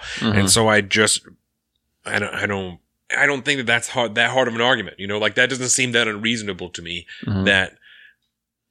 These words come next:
Speaker 2: that it's, that's, that's a job. That, that is a job the same as any other job.
Speaker 1: And
Speaker 2: And
Speaker 1: what
Speaker 2: just
Speaker 1: is a
Speaker 2: because you're
Speaker 1: job?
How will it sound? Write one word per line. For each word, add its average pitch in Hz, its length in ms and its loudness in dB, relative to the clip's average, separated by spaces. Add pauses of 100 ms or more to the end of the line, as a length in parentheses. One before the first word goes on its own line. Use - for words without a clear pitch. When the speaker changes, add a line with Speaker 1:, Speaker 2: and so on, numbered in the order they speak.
(120)
Speaker 2:
that 120 120 2
it's, 110 140 -2
that's, 120 240 0
that's 120 260 0
a 120 60 0
job. 120 480 -2 (180)
That, 110 300 2
that 131 180 0
is 127 140 -2
a 123 60 -2
job 123 420 0
the 113 80 -2
same 120 300 2
as 107 100 -4
any 113 240 -2
other 110 240 -2
job. 101 480 0 (220)
Speaker 1:
And 135 100 4
Speaker 2:
And 117 80 -2
Speaker 1:
what 170 120 2
Speaker 2:
just 220 100 4
Speaker 1:
is 196 80 0
a 185 80 2
Speaker 2:
because 156 200 2
you're 160 120 2
Speaker 1:
job? 135 80 2